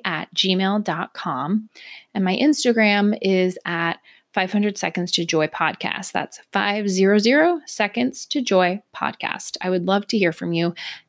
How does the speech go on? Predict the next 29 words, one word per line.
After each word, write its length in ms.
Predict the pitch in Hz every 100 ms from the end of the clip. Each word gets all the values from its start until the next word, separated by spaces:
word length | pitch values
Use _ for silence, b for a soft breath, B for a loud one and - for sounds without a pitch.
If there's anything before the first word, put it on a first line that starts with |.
| _ _ -
And 160 | 214
let's 160 | 233 277
take 160 | 330 320
it 80 |
a 60 | 294
step 260 | - 269 -
further. 400 | 269 294 - - _ _ _ _ _ _ _ _ _ 240
I 80 | 208
would 160 | 202
love 120 | 190
to 80 | 196
hop 220 | 190 190
on 80 | 202
a 60 | 202
call 200 | - 220
with 160 | 233
you. 240 | - - 202 B B B _
For 140 | 220
a 80 | 208
limited 460 | 202 208 214 208 208
time, 340 | 254 240 202
I 140 | -
am 120 | 190 196
offering 600 | 196 202 - 190 185 -
a 160 | 190
free 340 | 190 214 220 214
thirty-minute 640 | 214 208 214 202 190 -
coaching 400 | - 214 202 185
call. 360 | - - -